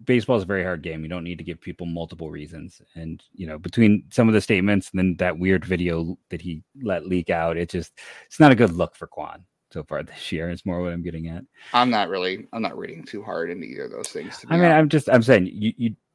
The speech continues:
Speaker 1: in this sport, you just don't wanna give people reasons.
Speaker 2: Yeah.
Speaker 1: Right? You wanna, you wanna make it as easy as possible.
Speaker 2: You know who has worked his butt off is Tanner Bibee. He did not have a fantastic night.
Speaker 1: He got hit hard all night, and somehow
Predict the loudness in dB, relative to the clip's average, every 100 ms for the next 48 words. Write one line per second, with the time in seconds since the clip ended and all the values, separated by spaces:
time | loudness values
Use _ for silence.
0 | -2 4 4 4 0 0 0 -4 -10 -10
1 | -2 -2 0 -4 -6 -10 _ -10 -8 -6
2 | -8 -10 -14 -16 -20 _ _ _ _ _
3 | -4 -2 -2 -6 -4 -2 -4 -4 0 2
4 | 4 4 4 2 0 0 0 0 -4 -8
5 | -12 -12 -14 2 6 8 8 6 2 -4
6 | -6 0 2 2 -2 -8 -8 -6 -2 0
7 | 0 -2 -6 -6 -4 -2 -2 0 -2 -2
8 | 0 2 2 -2 -2 -2 0 0 0 -4
9 | 0 2 6 8 8 6 0 0 2 6
10 | 6 6 4 4 4 2 0 -4 -4 -2
11 | 0 2 2 2 0